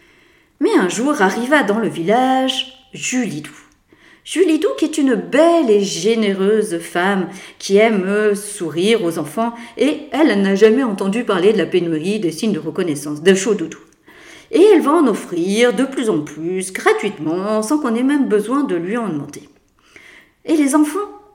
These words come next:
l'adoraient car ils se sentaient bien avec elle, hein. Et donc eux se mirent aussi à distribuer des chauds doudous quand ils en avaient envie, comme dans le bon vieux temps.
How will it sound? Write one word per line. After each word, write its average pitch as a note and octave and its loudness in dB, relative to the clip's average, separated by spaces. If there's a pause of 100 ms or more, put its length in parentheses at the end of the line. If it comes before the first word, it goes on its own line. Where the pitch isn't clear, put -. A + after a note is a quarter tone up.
(320)
l'adoraient D4+ 2
car B3 -2
ils A3 -2
se A3 -10
sentaient C#4+ 0
bien F4+ 0 (100)
avec C4+ -2
elle, F#4+ 2 (420)
hein. C#4+ -2 (180)
Et A4 4
donc E4 2
eux A3+ 2
se - -4
mirent F#3+ 2 (100)
aussi F#3+ -2
à C4 0
distribuer A3 -2
des F#3 -4
chauds B3 -4
doudous D#3 -8
quand G#4+ -2
ils D4+ -2
en D#4 2
avaient G#3+ -2
envie, F3 -8 (720)
comme F4+ 0
dans F#3+ -6
le F3+ -4
bon F#3+ -8 (100)
vieux - -10
temps. - -14